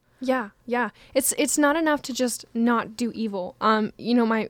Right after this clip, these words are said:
like I mentioned earlier, my pastor was talking about this, and he, he brought up the example of the Holocaust.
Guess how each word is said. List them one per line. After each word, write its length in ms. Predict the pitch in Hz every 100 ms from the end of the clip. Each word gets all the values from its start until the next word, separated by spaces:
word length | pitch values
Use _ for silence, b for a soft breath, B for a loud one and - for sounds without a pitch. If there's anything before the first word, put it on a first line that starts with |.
| -
like 160 | 226
I 120 | 220
mentioned 320 | 220 214 214 202
earlier, 180 | 208
my 120 | 208 202
pastor 320 | - 208 226
was 60 |
talking 320 | 214 196 202 208
about 220 | 208 196
this, 160 | 202
and 100 | 208
he, 200 | 220 226 B B B B
he 120 | 269
brought 220 | 233 294
up 120 | 349
the 100 | 311
example 420 | 247 240 254 262 -
of 260 | 220 208
the 60 | 226
Holocaust. 680 | - 240 226 - - - -